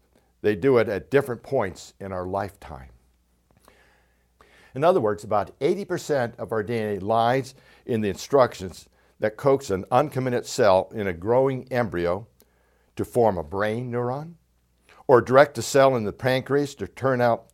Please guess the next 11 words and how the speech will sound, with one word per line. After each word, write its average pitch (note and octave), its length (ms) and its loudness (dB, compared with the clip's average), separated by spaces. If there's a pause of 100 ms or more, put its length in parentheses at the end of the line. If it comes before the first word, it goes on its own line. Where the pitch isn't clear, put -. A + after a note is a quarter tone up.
churn B2+ 240 -4
out A#2 280 0
insulin C#3 560 -4 (100)
after G#2+ 320 -2
a G2 40 -2
meal, B2+ 340 -4 (340)
or B2 120 0
guide C3 420 0
a A#2+ 80 -2
skin F3 400 0
cell G#2 520 2